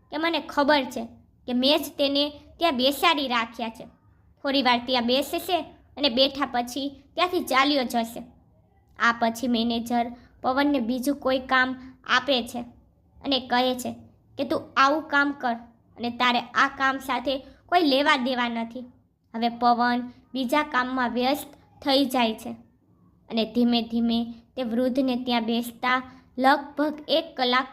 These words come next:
થઈ ગઈ હતી. તે વૃદ્ધ વ્યક્તિ એક કલાક સુધી તેની ધીરજ જાળવી રાખે છે, પરંતુ તે પછી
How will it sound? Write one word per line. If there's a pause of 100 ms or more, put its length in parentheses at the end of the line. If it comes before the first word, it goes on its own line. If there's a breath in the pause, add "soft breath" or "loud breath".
(100)
થઈ
ગઈ
હતી. (760)
તે
વૃદ્ધ
વ્યક્તિ (300 loud breath)
એક
કલાક
સુધી
તેની
ધીરજ (400 loud breath)
જાળવી
રાખે
છે, (560)
પરંતુ
તે
પછી